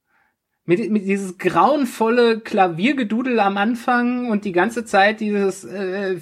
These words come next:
fiese Gesäusel von, ähm, äh, Chris Martin.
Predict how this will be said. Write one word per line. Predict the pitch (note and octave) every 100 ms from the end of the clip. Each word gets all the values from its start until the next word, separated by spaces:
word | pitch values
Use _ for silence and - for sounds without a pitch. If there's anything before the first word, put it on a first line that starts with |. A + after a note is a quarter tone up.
| - _ _ _
fiese | - A3 C4 A#3 A3+ A3
Gesäusel | F#3 E3+ D3 C3+ F3+ G#3+ C#4 B3 B3+
von, | A#3 - F#3 F3+ F#3 F#3
ähm, | F#3 E3+ E3+ E3+ F3 E3 G#3
äh, | - - F3+ E3
Chris | - G3 -
Martin. | F3 G#3 A#3 C#4 D4